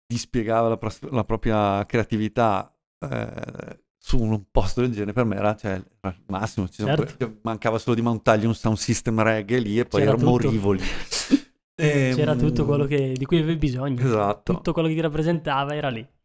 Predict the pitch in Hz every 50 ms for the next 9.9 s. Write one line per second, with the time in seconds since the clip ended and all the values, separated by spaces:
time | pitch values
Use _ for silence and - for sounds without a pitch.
0 | _ _ _ _ - 139 - 131 131 156 147 160 165 156 - - 165 160 160 160
1 | - - 151 135 135 139 135 123 139 135 - 135 131 - 175 147 123 117 117 123
2 | 127 131 123 117 120 117 110 - - - - - 120 117 117 110 - 123 - -
3 | - - 123 120 120 127 127 113 110 113 113 110 120 117 120 117 - 117 113 -
4 | 123 120 117 117 - 120 120 - 120 117 - 127 - - 117 131 127 - - 131
5 | 117 - - 127 123 131 113 - 139 135 117 - - 110 104 104 107 110 104 -
6 | 107 104 107 113 113 113 120 120 - - - - - - - - - - - _
7 | _ _ - - 110 110 110 104 98 92 110 104 110 104 104 104 - 110 107 95
8 | 117 104 101 - - 107 107 101 - 110 107 110 110 - - 117 107 - - -
9 | - 104 95 95 - 110 107 98 92 98 - - - 104 101 98 95 95